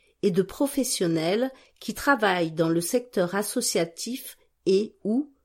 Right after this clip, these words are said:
qui œuvrent à la valorisation de l'engagement. Interprétation en langue des signes française, L S F. L S F sur réservation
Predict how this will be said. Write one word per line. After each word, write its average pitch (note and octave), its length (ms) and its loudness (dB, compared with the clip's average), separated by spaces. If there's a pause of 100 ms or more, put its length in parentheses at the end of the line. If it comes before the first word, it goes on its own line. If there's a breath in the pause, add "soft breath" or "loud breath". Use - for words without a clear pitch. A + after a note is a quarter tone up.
(260)
qui F3+ 320 2
œuvrent A#3 400 4 (100)
à F3 80 0
la D#3+ 160 2
valorisation F#3+ 960 4
de F3 100 0
l'engagement. E3+ 800 0 (920)
Interprétation G3 1120 -2
en E3+ 140 0
langue F3+ 420 2
des E3+ 200 0
signes E3 520 -4
française, G3 760 -2 (180)
L G#3+ 300 0
S F#3+ 320 -2 (140)
F. D#3 400 -4 (680)
L F#3 180 2
S G3+ 300 2
F B3 300 0
sur - 260 -2
réservation G#3 1040 0